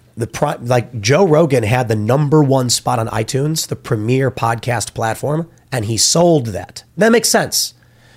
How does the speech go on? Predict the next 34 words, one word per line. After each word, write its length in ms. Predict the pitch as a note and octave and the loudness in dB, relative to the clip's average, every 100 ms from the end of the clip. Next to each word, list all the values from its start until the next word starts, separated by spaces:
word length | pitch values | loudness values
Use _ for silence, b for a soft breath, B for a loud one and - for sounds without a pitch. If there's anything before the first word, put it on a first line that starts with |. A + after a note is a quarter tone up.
| b | b
You 100 | D#3 | 0
know, 180 | D#3 D3 | 2 2
Spotify 560 | - - D#3 E3 D3 C3+ | 0 0 0 0 0 0
says, 300 | - B2 A#2+ | 2 0 0
"Look, 140 | B2 | -2
we're 80 | A#2+ | -2
gonna 80 | B2 | -2
give 100 | B2 | -4
you 40 | A2 | -4
two 120 | C#3 | -4
hundred 120 | B2 | -2
million 220 | B2 A#2 | -2 0
dollars 320 | A2+ A2 A2 G#2+ | 0 -2 -2 -4
over 320 | G2+ G2 - | -6 -6 -8
X 160 | G2+ | -8
years." 280 | G2 G2 F#2+ | -8 -10 -6
I 60 | G2+ | -4
don't 80 | A#2+ | -2
know 40 | |
how 60 | A2 | -4
many 160 | G2+ | -4
years 160 | G2 G2+ | -6 -6
it 60 | |
was. 120 | F#2 G#2 | -6 -2
I'd 100 | E3+ | 0
imagine 380 | E3+ E3+ C3 | 2 2 0
it 80 | A2+ | -2
wasn't 260 | A2 G2+ F#2 | -4 -6 -8
four, 400 | - A2+ E2+ G2 | -8 -6 -6 -10
but 100 | G2+ | -10
it 40 | C3+ | -2
could 120 | D#3 | -2
have 60 | G#2 | -2
been. 180 | F#2 | -6